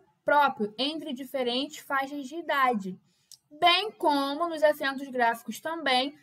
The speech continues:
ou grafemas, que entraram em desuso. Olha os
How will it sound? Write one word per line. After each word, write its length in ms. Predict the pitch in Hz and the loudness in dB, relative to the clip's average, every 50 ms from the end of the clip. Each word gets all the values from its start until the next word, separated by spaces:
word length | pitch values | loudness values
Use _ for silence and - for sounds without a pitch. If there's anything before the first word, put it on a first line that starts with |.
| _ _ _ | _ _ _
ou 140 | - 359 381 | 2 2 4
grafemas, 880 | 403 403 427 427 - - 392 381 370 370 339 277 208 208 - - - _ _ _ _ _ | 4 2 0 0 -2 -2 0 2 2 2 0 0 -2 -2 -4 -10 -18 _ _ _ _ _
que 340 | - 285 302 311 - - _ _ _ _ _ _ _ - | -8 -6 -4 -4 -6 -8 _ _ _ _ _ _ _ -4
entraram 600 | 262 302 320 339 - 302 269 254 262 285 311 294 | -2 -2 -2 -2 0 4 6 6 8 6 6 4
em 160 | 302 311 302 | 2 -4 -4
desuso. 880 | 285 339 359 330 269 262 302 311 311 302 262 226 202 202 196 - - - | -2 -2 -2 -2 -2 -4 -4 -4 -2 -2 -2 -2 -2 -2 -4 -4 -4 0
Olha 320 | - 453 494 523 539 480 | 2 2 4 4 4 4
os 60 | 453 | 4